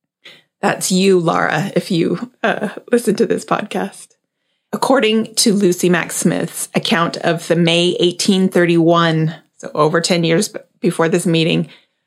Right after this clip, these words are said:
journey of church members from Fayette, New York to Kirtland, Ohio,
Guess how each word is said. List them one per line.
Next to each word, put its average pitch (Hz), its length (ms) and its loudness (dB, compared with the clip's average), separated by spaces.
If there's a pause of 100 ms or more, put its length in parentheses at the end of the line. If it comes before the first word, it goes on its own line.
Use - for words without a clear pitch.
(180)
journey 190 340 2
of 170 140 0
church 202 300 0
members 170 420 2
from 170 260 -2
Fayette, 185 460 0
New 196 80 0
York 180 360 2
to 180 100 0
Kirtland, 185 420 0
Ohio, 170 800 0